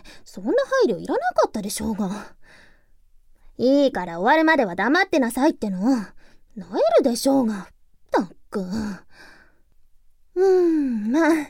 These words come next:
さすがに若いっていうか、目の前であんなやりとりしても、おちんちんガチガチなままね。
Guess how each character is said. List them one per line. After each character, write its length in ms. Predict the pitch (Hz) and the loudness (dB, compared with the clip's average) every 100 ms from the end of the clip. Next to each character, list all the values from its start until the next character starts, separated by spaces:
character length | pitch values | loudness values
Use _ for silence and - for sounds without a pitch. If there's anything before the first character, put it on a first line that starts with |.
| - - - - _ | -14 -20 -20 -20 _
さ 220 | - 311 | -2 -2
す 160 | 302 | 0
が 100 | 302 | 0
に 140 | 320 320 | 0 0
若 340 | 302 294 359 | -2 2 2
い 60 | 440 | 2
っ 20 | |
て 200 | - 370 | 2 2
い 120 | 330 | 4
う 80 | 330 | 2
か、 340 | - 294 247 214 - - - _ _ - | 0 0 -2 -6 -18 -20 -20 _ _ -4
目 160 | 220 | -2
の 120 | 208 214 | 0 -2
前 280 | 214 226 | -2 0
で 120 | 196 156 | -2 -4
あ 120 | 160 | -8
ん 60 | |
な 100 | 190 | -2
や 160 | 262 262 | 2 2
り 100 | 294 | 2
と 100 | 294 | 2
り 120 | 480 | 0
し 80 | 190 | -2
て 120 | 202 | -6
も、 340 | 190 185 180 - | -6 -8 -14 -18
お 140 | 165 185 | -16 -14
ち 200 | - 277 | -4 0
ん 120 | 277 | 0
ち 160 | 214 | -2
ん 60 | 185 | -6
ガ 160 | 175 175 | -8 -8
チ 120 | 254 | -4
ガ 140 | 294 | -2
チ 100 | 320 | -2
な 140 | 349 339 | -2 0
ま 120 | 311 | 0
ま 140 | 349 | 0
ね。 320 | 370 320 370 | 0 0 0